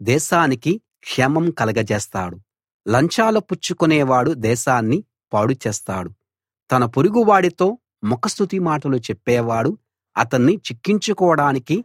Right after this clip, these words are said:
వలవేసేవాడు. దుష్టుడు తన స్వయంకృత అపరాధం వల్ల బోనులో చిక్కుకుంటాడు. మంచి చేసేవాడు పాటలు పాడుతూ సంతోషంగా ఉంటాడు.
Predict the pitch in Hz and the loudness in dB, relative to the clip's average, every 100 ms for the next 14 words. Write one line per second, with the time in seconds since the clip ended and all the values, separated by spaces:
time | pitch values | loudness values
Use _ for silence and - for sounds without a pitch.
0 | - _ _ 104 117 135 127 117 113 104 | -10 _ _ -2 2 2 0 0 -2 -2
1 | 98 92 90 - _ _ _ _ 101 139 | -2 -4 -8 -16 _ _ _ _ -4 -4
2 | - 269 180 190 262 _ _ 135 127 135 | 0 2 4 4 -2 _ _ -2 0 0
3 | 135 208 - 190 - 170 151 143 135 123 | 2 2 -2 -2 0 0 0 2 2 2
4 | 127 120 117 113 147 - _ _ _ _ | 0 0 2 2 0 -2 _ _ _ _
5 | 107 107 170 226 214 214 - - 143 131 | -6 2 4 4 2 0 -2 -6 -6 -4
6 | 117 113 104 95 101 _ _ _ _ _ | -6 -4 -6 -8 -14 _ _ _ _ _
7 | 104 160 202 254 208 202 185 165 151 143 | -2 0 0 0 0 2 0 2 2 2
8 | 175 - 110 110 135 131 131 131 127 190 | 0 -2 -2 -2 -4 0 0 0 -2 -6
9 | 220 107 110 127 135 147 131 139 185 139 | -4 -6 -4 -2 -2 -2 0 0 0 -2
10 | 117 110 101 | -2 -6 -6